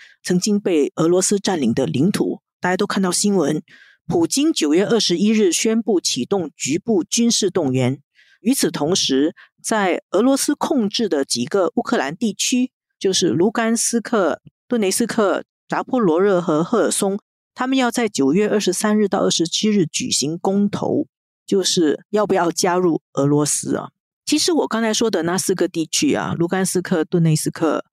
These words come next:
扎波罗热和赫尔松，他们有的并没有完全被俄罗斯控制。好像卢甘斯克是属于几乎完全被控制的，但是像顿内斯克，它其实只有百分之六成的那个领土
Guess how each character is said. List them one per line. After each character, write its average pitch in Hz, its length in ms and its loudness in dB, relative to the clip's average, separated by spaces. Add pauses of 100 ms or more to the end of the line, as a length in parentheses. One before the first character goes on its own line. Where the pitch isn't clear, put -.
扎 156 140 -2
波 202 160 0
罗 156 220 4
热 165 220 4
和 151 280 0
赫 147 160 -2
尔 156 160 0
松， 160 320 -2
他 302 200 -4
们 240 280 2
有 147 160 0
的 - 120 -2
并 202 200 -8
没 147 60 -4
有 143 100 2
完 127 160 0
全 151 180 -2
被 156 120 0
俄 - 80 0
罗 151 140 0
斯 - 140 -6
控 143 200 -6
制。 - 200 -6 (180)
好 151 160 -4
像 180 280 -2
卢 165 80 0
甘 185 180 2
斯 180 160 0
克 - 300 -2 (160)
是 175 320 0
属 139 240 2
于 180 260 2
几 247 140 0
乎 285 180 4
完 170 200 0
全 151 180 -2
被 165 100 -2
控 160 240 -4
制 131 160 -4
的， - 240 -6 (360)
但 277 160 -2
是 233 260 0
像 226 240 0
顿 285 180 0
内 233 140 2
斯 220 180 0
克， 202 220 0
它 254 160 -2
其 220 160 0
实 196 180 0
只 190 140 0
有 196 100 4
百 - 200 -4
分 196 160 0
之 208 180 2
六 226 320 2
成 147 500 -4
的 156 180 0
那 180 120 -2
个 180 160 0
领 170 180 0
土 123 300 0